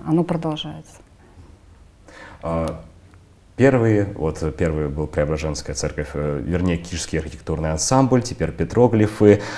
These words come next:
Speaker 2: А, есть ли возможность, что в Карелии появится третий или четвертый уже объект юнеско?
Speaker 1: Да, вчера на брифинге мне уже задавали этот вопрос.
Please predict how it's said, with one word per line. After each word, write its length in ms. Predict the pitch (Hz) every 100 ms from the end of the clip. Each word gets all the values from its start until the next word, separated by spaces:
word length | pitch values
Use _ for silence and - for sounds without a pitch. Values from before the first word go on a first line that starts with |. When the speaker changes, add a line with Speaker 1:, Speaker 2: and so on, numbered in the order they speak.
| -
Speaker 2:
А, 420 | - 98 95 87 -
есть 440 | 80 139 170 -
ли 300 | 87 107 - -
возможность, 880 | 78 85 85 85 80 80 65 - -
что 240 | - 82
в 80 | 80
Карелии 520 | - 78 90 85 73
появится 680 | 71 73 78 73 73 - 76
третий 720 | 69 - 87 95 - 87 82 - - -
или 340 | 82 76 71 67
четвертый 640 | - - 78 78 82 92
уже 340 | 90 85 85 76
объект 680 | 78 73 76 78 78 -
юнеско? 680 | 76 78 76 71 - - 71 69 - - - - - - - _
Speaker 1:
Да, 280 | 185 180 160
вчера 320 | - - 202
на 120 | 202
брифинге 500 | 180 208 196 185 175
мне 180 | 175 185
уже 160 | 175 175
задавали 540 | 170 180 196 269 294
этот 260 | 202 165 -
вопрос. 320 | 170 165 160